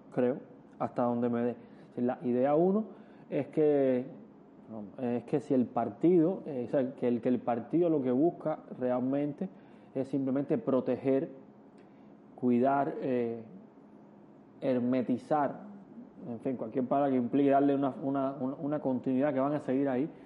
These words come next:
a una élite, a una determinada élite política. Y la otra idea era que si el partido fuera democrático, eh, técnicamente sobraría, sobraría porque sería una especie de duplicidad a las estructuras demo-,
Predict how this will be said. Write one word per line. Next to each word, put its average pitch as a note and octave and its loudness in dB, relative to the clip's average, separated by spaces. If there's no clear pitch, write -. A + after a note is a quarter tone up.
a B2+ -2
una C#3 2
élite, C3+ 2
a C#3+ -6
una C#3 0
determinada C#3 0
élite E3+ 4
política. D#3 2
Y F3+ 6
la D3+ 6
otra C#3 4
idea F3 6
era F#3 4
que D3 0
si - -4
el B2 2
partido F3 0
fuera D3 2
democrático, D3+ 2
eh, B2+ 2
técnicamente C#3+ 2
sobraría, B2+ 2
sobraría C#3+ 2
porque D3 4
sería B2+ 0
una D3 2
especie D3+ 0
de D3+ 6
duplicidad B2+ 4
a - 4
las C3+ 2
estructuras C3 0
demo-, B2+ 2